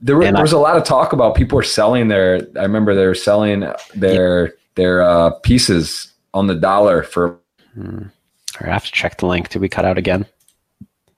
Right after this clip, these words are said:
Speaker 1: Shit, I don't, can you
Speaker 2: Oh,
Speaker 1: hear me?
Speaker 2: hey. I can
Speaker 1: Yeah.
Speaker 2: hear you now, yeah.
Speaker 1: I don't know if that's my net or, I'm thinking it might be mine 'cause, um, my net cut out completely, like, blacked out. But, uh, can, you can hear me?
Speaker 2: Yeah.
Speaker 1: All right. I don't know why it's doing that, but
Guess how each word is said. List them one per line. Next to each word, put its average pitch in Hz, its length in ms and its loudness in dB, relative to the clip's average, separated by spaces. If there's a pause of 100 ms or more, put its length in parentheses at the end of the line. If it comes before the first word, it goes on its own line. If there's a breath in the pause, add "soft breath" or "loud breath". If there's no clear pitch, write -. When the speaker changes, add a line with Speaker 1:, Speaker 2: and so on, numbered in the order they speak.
(220)
Speaker 1:
Shit, - 360 -12
I - 60 -14
don't, 95 200 -8 (200)
can 113 120 0
you 127 60 2
Speaker 2:
Oh, 123 40 2
Speaker 1:
hear 131 100 2
me? 160 100 2
Speaker 2:
hey. - 140 -6 (160)
I 120 100 -2
can 107 80 0
Speaker 1:
Yeah. 98 60 4
Speaker 2:
hear 117 100 2
you 104 60 0
now, 98 320 -2
yeah. 92 200 0
Speaker 1:
I 101 60 0
don't 147 100 2
know 175 100 2
if 156 40 0
that's 139 220 2
my 127 200 2
net 127 200 2
or, 113 80 2
I'm 113 220 0
thinking 175 220 2
it 156 40 4
might 131 200 2
be 123 80 0
mine 113 320 0
'cause, 107 340 -4
um, 90 460 0 (800)
my 95 120 -2
net 101 220 0
cut 104 140 0
out 95 200 0
completely, 110 500 0
like, 90 300 0
blacked 98 420 -2
out. 98 340 0
But, 92 120 2
uh, 90 240 2
can, 104 340 -2 (380)
you 110 120 -2
can 110 120 0
hear 120 120 2
me? 147 200 0 (240)
Speaker 2:
Yeah. 107 240 2 (320)
Speaker 1:
All 92 140 -2
right. 76 220 0
I 90 40 -10
don't 107 120 0
know 101 120 2
why 95 240 4
it's - 260 -6
doing 92 260 -2
that, 87 200 -2
but - 180 2